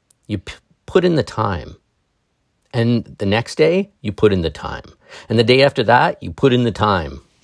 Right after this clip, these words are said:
And you keep at it and you don't quit. Hopefully, <laughs> everyone listening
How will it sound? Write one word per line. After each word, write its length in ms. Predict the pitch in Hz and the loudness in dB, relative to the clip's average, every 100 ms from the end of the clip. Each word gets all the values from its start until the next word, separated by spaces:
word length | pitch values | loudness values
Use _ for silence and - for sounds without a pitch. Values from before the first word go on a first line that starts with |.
| _ _ _ - | _ _ _ -10
And 140 | 95 | -6
you 80 | 90 | -6
keep 320 | - 127 120 | -6 -6 0
at 200 | 73 71 | 2 2
it 120 | 73 | -2
and 80 | - | -6
you 60 | 80 | -8
don't 300 | 76 80 76 | -6 -6 -8
quit. 460 | - 73 - - _ _ _ _ _ _ _ _ _ _ _ _ _ _ _ _ _ _ _ | -8 -8 -8 -14 _ _ _ _ _ _ _ _ _ _ _ _ _ _ _ _ _ _ _
Hopefully, 800 | - 156 196 - 87 73 73 80 - | 2 2 2 0 0 0 -4 -6 -4
<laughs> 80 | - | -2
everyone 580 | 127 131 117 117 101 | 0 2 4 4 2
listening 880 | 90 85 90 110 120 120 117 113 117 | -2 -2 0 2 0 -2 0 0 -2